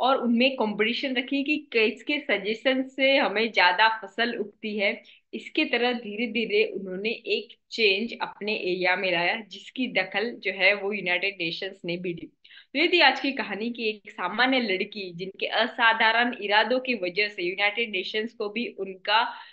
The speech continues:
जो है वो व्यक्तिमत्व वो define करना पड़ा। तो चलिए अभी बुलाते हैं ऐसे व्यक्ति को,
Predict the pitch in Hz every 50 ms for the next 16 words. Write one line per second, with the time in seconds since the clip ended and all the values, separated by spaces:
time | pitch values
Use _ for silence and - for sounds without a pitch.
0 | _ - 180 180 208 202 214 233 208 208 214 214 208 208 208 202 202 196 202 -
1 | - 269 254 233 - - - 190 196 220 220 214 196 202 220 233 220 196 185 175
2 | - 202 196 202 214 - 175 170 175 165 165 - - - - - _ _ _ _
3 | _ 202 208 - 233 240 247 262 254 226 247 240 214 214 202 202 202 202 202 185
4 | 190 - - _ _ - 190 185 - 233 214 185 180 - - 233 - - 190 175
5 | 175 -